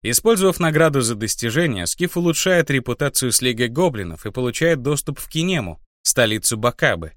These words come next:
Там он выставляет на торги два топовых легендарных доспеха и успешно их продает более чем за десять миллионов золотых. Это позволяет решить проблемы родителей и выкупить за миллион золотых медный слиток Хайро Моралеса,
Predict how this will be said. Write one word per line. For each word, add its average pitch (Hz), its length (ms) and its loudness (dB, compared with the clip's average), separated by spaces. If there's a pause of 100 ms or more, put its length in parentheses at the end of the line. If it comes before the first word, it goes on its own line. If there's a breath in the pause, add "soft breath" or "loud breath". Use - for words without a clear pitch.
(140)
Там 165 220 4
он 107 100 0
выставляет 113 520 0
на 117 100 -2
торги 127 320 0
два 143 340 2
топовых 147 480 0
легендарных 110 720 0
доспеха 110 520 0
и 98 120 -4
успешно 151 440 -2
их 143 120 -6
продает 151 640 0
более 123 340 -2
чем 117 220 -4
за 110 120 -2
десять 120 360 -4
миллионов 113 400 -4
золотых. 120 500 -6 (200)
Это 175 260 2
позволяет 127 580 2
решить 143 440 0
проблемы 107 460 -2
родителей 151 520 2
и 156 180 -2
выкупить 156 520 0
за 127 120 2
миллион 123 380 2
золотых 98 460 -4
медный 143 420 -2
слиток 123 440 0
Хайро 110 360 2
Моралеса, 123 640 0